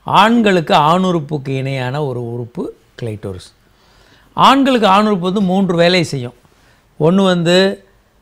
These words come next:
இனப்பெருக்கம், உள்ள விந்து வெளியேற்றி இனப்பெருக்கம் பண்றது, செக்ஸை enjoy பண்றதுக்கு, மூன்றாவதாக சிறுநீர் கழிக்கிறதுக்கு.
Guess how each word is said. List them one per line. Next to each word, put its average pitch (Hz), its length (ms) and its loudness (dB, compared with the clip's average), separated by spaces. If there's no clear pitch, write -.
இனப்பெருக்கம், 170 680 2
உள்ள 165 260 2
விந்து 185 280 2
வெளியேற்றி 170 560 2
இனப்பெருக்கம் 143 560 0
பண்றது, 110 560 -4
செக்ஸை 190 400 2
enjoy 147 420 0
பண்றதுக்கு, 113 720 -6
மூன்றாவதாக 165 1200 0
சிறுநீர் 190 540 0
கழிக்கிறதுக்கு. - 560 -10